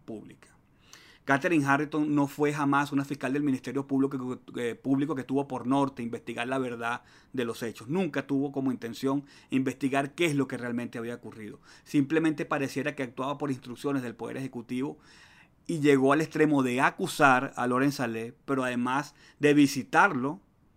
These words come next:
en la tumba donde estaba detenido, en la sede del Servicio Bolivariano de Inteligencia Nacional en Plaza Venezuela, y ofrecerle, a cambio de que él rindiera una declaración mentirosa, donde él culpaba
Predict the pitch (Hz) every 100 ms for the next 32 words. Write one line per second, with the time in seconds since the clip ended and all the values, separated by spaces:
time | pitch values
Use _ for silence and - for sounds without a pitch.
0 | _ _ - 127 135 143 202 147 131 123
1 | 117 - 117 143 143 156 120 120 117 113
2 | 117 110 131 139 127 - 113 110 139 135
3 | 120 117 117 120 135 131 120 113 135 123
4 | 123 - 139 139 143 143 139 139 - -
5 | - - 170 151 139 131 175 151 117 110
6 | - 135 135 147 143 175 180 190 151 143
7 | 143 151 165 156 156 180 147 139 135 160
8 | 156 180 208 196 190 160 156 151 123 127
9 | - - - - 139 143 139 147 131 -
10 | 131 147 170 170